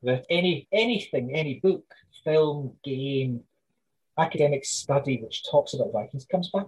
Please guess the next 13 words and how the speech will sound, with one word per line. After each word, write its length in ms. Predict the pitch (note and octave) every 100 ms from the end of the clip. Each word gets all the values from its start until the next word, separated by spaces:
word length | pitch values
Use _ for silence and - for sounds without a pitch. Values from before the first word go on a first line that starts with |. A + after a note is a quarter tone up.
| _
to, 180 | - - _ _ -
often 320 | B3 - B2+
because 260 | B2+ G#2
it's 180 | - -
central 540 | - C#3 C#3 - F#2 - _ _ _
to 80 | -
the 100 | A2+
evidence 400 | A#2 - G3+ -
we 120 | -
have. 240 | A#2+ A2 - _ _ _ _
But 120 | F3
there's 160 | F3 F3+
a, 160 | F3+